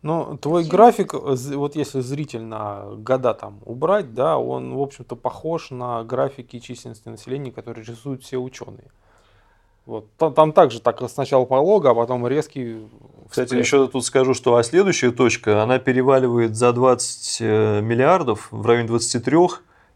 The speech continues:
Speaker 3: и ещё через сорок лет. То есть семьдесят четвёртый плюс восемьдесят. Две тысячи, какой там, пятьдесят четвёртый, нас уже должно быть там двадцать три миллиарда. То есть, на самом деле, рост взрывной. Если каждый его там продолжит дальше, то мы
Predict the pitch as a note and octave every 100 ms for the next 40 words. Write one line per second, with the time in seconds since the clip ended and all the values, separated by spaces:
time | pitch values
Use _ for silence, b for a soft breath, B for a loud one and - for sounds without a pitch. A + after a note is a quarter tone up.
0 | - A#2+ A#2+ A#2+ - E3 E3 A#2 A2+ -
1 | C3+ C3 B2+ A2 G#2 - B2 - C#3+ C3
2 | - D#3+ E3+ A#2+ A#2 A#2+ B2 B2 A2+ A2
3 | G2+ - G#2 _ _ _ _ _ _ _
4 | - D2 G#2+ A2+ A#2 A#2+ E3+ - - A#2+
5 | A#2 A2+ A2+ A#2 A#2 A2+ A2 G#2+ A#2+ A2+
6 | A#3 G#3+ - D#3 F3+ - A2 C3+ C3+ A#2+
7 | A#2 A#2 A2+ B2+ A#2+ D#3 - - b b
8 | b G#2+ G#2+ B2+ B2+ C3 B2 A#2+ D3 E3
9 | A#2+ - B D#3+ E3 - D3 F3+ G3+ F#3+
10 | F3+ D#3 F#3 C#3+ C3+ D3+ E3+ A3 C4 G#3+
11 | - A2 C#3 - C#3+ D3+ C#3+ C3 B2+ B2
12 | A#2+ B2+ C3 C#3 B2 B2 F#3 G#3 A#2+ G#2
13 | A#2 A#2 A#2+ C#3+ D3 C#3